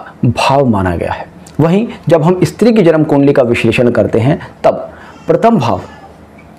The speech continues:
स्त्री का और सप्तम भाव पुरुष का माना जाता है। तो प्रथम भाव के जो स्वामी हैं वह मंगल है, अर्थात मंगल पुरुष को indicate करता है, वहीं सप्तम भाव के स्वामी होकर शुक्र स्त्री को indicate करता है,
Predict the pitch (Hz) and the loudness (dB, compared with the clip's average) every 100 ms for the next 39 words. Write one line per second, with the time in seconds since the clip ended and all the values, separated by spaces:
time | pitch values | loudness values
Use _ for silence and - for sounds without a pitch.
0 | - - - - - - - - 151 156 | -20 -20 -20 -20 -20 -8 -6 -2 0 2
1 | 156 - - - - - - 147 - 165 | 0 -2 -8 -20 -20 -6 -4 -2 -4 -4
2 | - 180 123 110 156 - - 175 170 - | 0 0 0 -2 -4 -8 -4 0 0 0
3 | - - - - - 185 196 156 107 82 | -4 -6 -6 -6 2 2 4 2 0 -2
4 | - - - - - - - - 175 247 | -4 -6 -12 -20 -8 -4 -2 -2 0 2
5 | 240 147 139 - 143 180 147 - 170 - | 2 0 -2 2 0 0 -6 -4 -4 0
6 | 147 120 185 135 95 - - - - - | -2 2 2 0 -2 -12 -20 -20 -20 -10
7 | - 147 160 127 131 147 - 101 - - | -2 0 2 2 2 2 0 -2 -4 -2
8 | 143 151 - - - 123 139 143 151 - | -2 -2 -8 -18 0 2 2 2 2 2
9 | 175 202 - 156 139 135 120 113 110 110 | 2 2 2 2 2 2 0 0 0 0
10 | 123 135 131 139 143 135 - 185 185 123 | 2 2 4 0 0 -4 -2 -2 0 0
11 | 120 123 120 107 113 98 101 135 156 143 | 0 0 -2 0 2 0 0 0 -2 -6
12 | - - 220 147 - - - - - 240 | -4 0 2 2 -2 -4 -4 -2 2 2
13 | 175 151 127 117 110 - 85 - - | 4 2 2 2 0 -2 -4 -4 -6